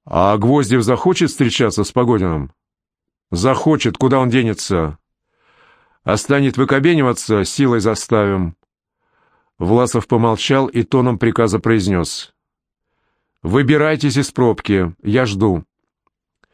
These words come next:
Крупин бросил на сиденье трубку и решительно вывернул руль влево, нагло пересекая двойную сплошную.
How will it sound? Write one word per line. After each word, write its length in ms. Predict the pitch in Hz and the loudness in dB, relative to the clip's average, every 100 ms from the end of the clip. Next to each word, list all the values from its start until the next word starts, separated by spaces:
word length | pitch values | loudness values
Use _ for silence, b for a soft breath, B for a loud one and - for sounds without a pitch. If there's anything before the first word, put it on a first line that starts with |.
| b b b b b b b | b b b b b b b
Крупин 400 | - 143 180 180 | 0 2 2 2
бросил 320 | 151 156 147 | 2 2 2
на 80 | 139 | 0
сиденье 420 | 127 120 123 120 | 0 0 2 0
трубку 440 | 107 135 156 156 135 | 0 0 0 0 2
и 20 | |
решительно 560 | 117 147 - 143 131 | 2 0 0 0 2
вывернул 540 | 113 131 127 123 123 - | 2 2 2 0 -2 -2
руль 340 | 113 120 127 | 0 2 2
влево, 640 | 104 113 113 101 87 71 - _ b b b - | 2 2 2 0 -2 -4 -10 _ b b b 0
нагло 440 | 117 156 139 139 | 2 2 2 0
пересекая 640 | 135 120 - 110 120 120 | 2 0 0 -2 0 0
двойную 440 | 101 107 101 104 101 | 0 0 0 0 -2
сплошную. 760 | - 107 - 92 82 71 | -2 -2 -2 -2 -2 -4